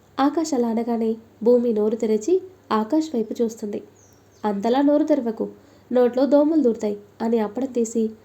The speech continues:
భూమి నోట్లో పెడుతూ చెప్తాడు. "మీరెప్పుడు ఎలా ఉంటారో ఎవ్వరికీ అర్థం కాదు ఆకాష్ గారు, కనీసం మీకైనా అర్థమవుతుందా?"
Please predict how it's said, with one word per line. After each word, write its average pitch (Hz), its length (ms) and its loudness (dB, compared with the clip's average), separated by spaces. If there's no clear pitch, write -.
భూమి 233 280 4
నోట్లో 220 300 -2
పెడుతూ 220 300 -2
చెప్తాడు. 226 440 -4
"మీరెప్పుడు 269 460 4
ఎలా 247 220 2
ఉంటారో 220 340 0
ఎవ్వరికీ 220 440 0
అర్థం 294 260 2
కాదు 285 200 0
ఆకాష్ 233 340 -2
గారు, 214 200 2
కనీసం 240 420 0
మీకైనా 320 360 2
అర్థమవుతుందా?" 254 680 0